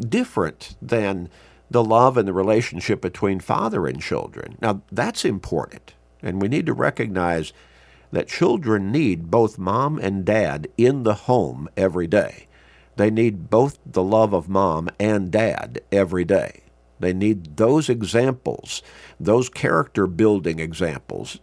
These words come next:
in the home every day. But that, you know, a mother's love, as we've emphasized, is, it's just something a little bit more unique, a little bit more special, maybe more tender. And God designed it to be that way.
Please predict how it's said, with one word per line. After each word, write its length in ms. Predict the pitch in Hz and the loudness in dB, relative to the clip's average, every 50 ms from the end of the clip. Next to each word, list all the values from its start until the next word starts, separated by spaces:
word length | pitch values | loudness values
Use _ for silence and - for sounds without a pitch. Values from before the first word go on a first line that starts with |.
| _ - | _ 0
in 200 | 98 107 127 135 | 0 0 2 0
the 80 | 127 | -2
home 460 | 117 - - 135 113 85 71 67 76 - - | -2 0 0 0 0 0 -2 -6 -10 -4 0
every 300 | 95 101 92 90 101 98 | 0 0 2 2 0 0
day. 460 | 90 98 98 85 - - - - _ _ _ _ _ _ _ _ _ _ _ _ _ _ | 2 2 2 2 0 -4 -12 -20 _ _ _ _ _ _ _ _ _ _ _ _ _ _
But 180 | - 101 - - | -8 -8 -6 -4
that, 240 | - 185 220 - - _ _ - _ _ _ _ | -4 -4 -4 -4 -8 _ _ -20 _ _ _ _
you 320 | - - - - - - - | -20 -20 -12 -8 -6 -6 -6
know, 80 | - - - | -6 -6 -6
a 40 | |
mother's 460 | 101 113 - - - - - 139 - - | -4 -2 -2 -2 -2 0 -2 -2 -2 -2
love, 400 | 120 113 101 76 57 50 - 101 | 0 0 0 0 -2 -6 -4 -4
as 140 | 95 98 | -4 -2
we've 180 | 110 127 139 131 | 0 -2 0 0
emphasized, 600 | 139 147 147 - 107 101 - - 95 95 90 90 | -2 -4 -4 -6 -6 -6 -2 0 0 0 -2 -2
is, 180 | - 117 117 - | -4 -4 -4 -2
it's 200 | - 139 175 - | -4 -4 -4 -4
just 340 | - - - 160 156 - - - - - - - - - _ _ | -2 0 0 0 0 -2 -8 -14 -20 -20 -20 -20 -20 -20 _ _
something 760 | - - - 147 165 190 190 - - 165 151 143 135 123 - _ _ _ _ _ _ _ _ _ | -10 -6 -2 -2 -2 -4 -4 -2 0 0 0 0 -2 -6 -8 _ _ _ _ _ _ _ _ _
a 40 | 117 | -2
little 220 | 110 131 190 233 | -2 0 -2 0
bit 240 | 214 220 208 - - | 0 0 -2 -2 -2
more 180 | 156 170 165 170 | -2 0 0 0
unique, 640 | 165 160 156 151 156 175 165 - - _ - - _ _ _ _ _ _ _ | 0 0 -2 0 0 -4 -4 -4 -8 _ -20 -20 _ _ _ _ _ _ _
a 80 | - | -4
little 180 | 98 101 110 135 | -2 0 0 0
bit 140 | 143 147 - | 0 -2 -2
more 160 | - 123 139 | -4 -6 -6
special, 580 | 131 - - - - - - - - - - - _ - _ _ _ _ _ | -6 -8 -6 -6 -6 -6 -6 -10 -14 -14 -16 -18 _ -20 _ _ _ _ _
maybe 240 | - 90 104 127 156 | -6 -6 -2 -2 -4
more 200 | 165 - - - | -4 -4 -6 -8
tender. 500 | - - - - - 123 85 - - - _ _ _ _ _ _ - _ _ _ _ _ _ _ _ | -8 -8 -8 -6 -4 -4 -4 -6 -8 -10 _ _ _ _ _ _ -20 _ _ _ _ _ _ _ _
And 160 | - - 92 | -6 -6 -6
God 280 | 85 87 82 90 98 107 | -4 -2 -2 -2 -2 -2
designed 400 | - 117 - 92 78 78 69 - | -4 -4 -4 -4 -4 -4 -6 -8
it 100 | 78 - | -8 -8
to 80 | - 80 | -8 -4
be 160 | 78 87 80 | -4 -4 -4
that 240 | 69 80 - - - | -2 -6 -8 -6 -6
way. 340 | 85 69 52 - - - | -6 -6 -6 -10 -14 -20